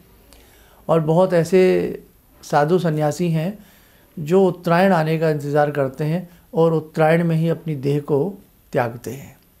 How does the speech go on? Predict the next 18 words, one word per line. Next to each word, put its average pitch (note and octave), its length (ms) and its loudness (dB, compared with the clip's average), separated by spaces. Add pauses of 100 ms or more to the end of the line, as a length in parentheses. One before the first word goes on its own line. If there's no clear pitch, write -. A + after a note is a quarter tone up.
(440)
वो C3 120 -4
बातें C3+ 340 0
तो D3 100 -6
बहुत C#3+ 180 -4
बड़ी C#3+ 280 0
हैं, D3+ 280 -4 (500)
है C#4 100 -4
ना? D#4 180 -6 (380)
वो E3+ 60 -10
तो D#3+ 140 -8
भाई E3 360 0
उनकी D#3 380 -4
मायाएं D3+ 440 2
हैं, D3+ 240 -2
वो D#3+ 140 -6
उनकी D3+ 220 -4
लीलाएं D3+ 380 2
हैं, D#3 320 -4